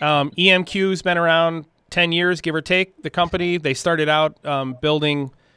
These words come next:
an open source broker and then built their, their, um, their enterprise broker on top of that open source code. Um, licensing's pretty simple. It's, it's cluster based. Um, the, there's a,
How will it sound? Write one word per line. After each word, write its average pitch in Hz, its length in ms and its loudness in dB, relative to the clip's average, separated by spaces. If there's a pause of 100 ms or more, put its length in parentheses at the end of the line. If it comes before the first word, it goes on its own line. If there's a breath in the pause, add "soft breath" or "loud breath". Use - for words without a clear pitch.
(160)
an 143 80 -4
open 151 300 2
source 151 260 -2
broker 151 400 -2
and 139 100 -2
then 131 140 -2
built 139 260 -4
their, 131 360 -2 (160)
their, 135 560 0 (100)
um, 120 420 -2 (960)
their 135 300 0
enterprise 143 580 0
broker 135 400 0
on 123 140 0
top 139 260 0
of 147 60 -4
that 131 160 -2
open 127 220 -6
source 127 260 -6
code. 156 400 -2 (160)
Um, 123 400 -4 (640 soft breath)
licensing's 151 640 -2
pretty 156 180 0
simple. 185 400 -2
It's, 147 140 -14 (300)
it's 127 120 -16
cluster 156 340 0
based. 185 440 -2 (480 soft breath)
Um, 135 560 0 (640 soft breath)
the, 143 400 2
there's 143 320 0
a, 139 320 2